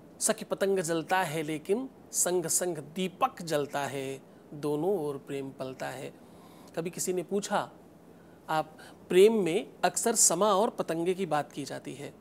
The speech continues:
जो लोग समझते होंगे उन्हें पता चलेगी ये बात। कभी किसी ने पूछा कि भाई वो, अ, पतंगा जाके जल जाता है वहाँ,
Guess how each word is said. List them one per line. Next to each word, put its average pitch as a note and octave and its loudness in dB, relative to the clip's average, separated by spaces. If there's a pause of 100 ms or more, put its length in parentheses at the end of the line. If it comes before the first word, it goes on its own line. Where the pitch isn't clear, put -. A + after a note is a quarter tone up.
(160)
जो D#3 0
लोग D#3 0
समझते D3+ -4
होंगे C#3+ -6
उन्हें C#3+ -8
पता D3 -8
चलेगी C#3+ -10
ये C#3 -6
बात। C#3 -10 (760)
कभी F3+ -2
किसी G3 -6 (320)
ने D#3+ -4
पूछा F3+ -2 (280)
कि E3 -6
भाई E3 -6 (320)
वो, G3 6
अ, - -6 (640)
पतंगा G#3+ 2
जाके G#3 0
जल F#3 2
जाता E3+ -2
है C3 -10
वहाँ, C#3 -14